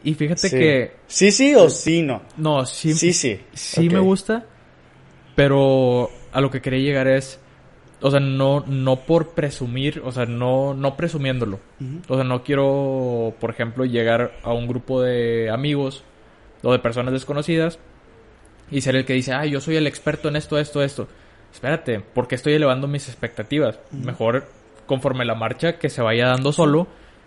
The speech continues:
Speaker 1: y ser yo el que brille porque, pues, al final yo soy el que
Speaker 2: Ah,
Speaker 1: quiero
Speaker 2: tú
Speaker 1: brillar.
Speaker 2: brillas.
Speaker 1: No, pues,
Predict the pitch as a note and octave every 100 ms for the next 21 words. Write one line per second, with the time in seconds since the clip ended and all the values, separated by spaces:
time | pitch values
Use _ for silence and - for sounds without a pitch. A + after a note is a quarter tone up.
0 | - - C3 C3+ B2+ C3 C3 D#3+ D3 B2+
1 | B2+ D#3 D3 C3 A#2+ - - - G#2+ G#2+
2 | B2 C3 B2+ C3+ C3+ A#2+ A#2+ C#3 C#3+ C#3+
3 | B2 - - - - F3+ F#3+